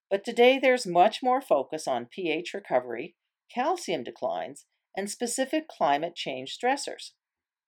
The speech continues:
From nineteen ninety to two thousand and ten, the water chemistry of over fifty Algonquin lakes was analyzed. And what was found was that P H and dissolved organic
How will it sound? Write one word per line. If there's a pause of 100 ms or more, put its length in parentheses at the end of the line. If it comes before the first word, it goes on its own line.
(760)
From
nineteen
ninety
to
two
thousand
and
ten, (460)
the
water
chemistry
of
over
fifty
Algonquin
lakes
was
analyzed. (880)
And
what
was
found
was
that
P
H
and
dissolved
organic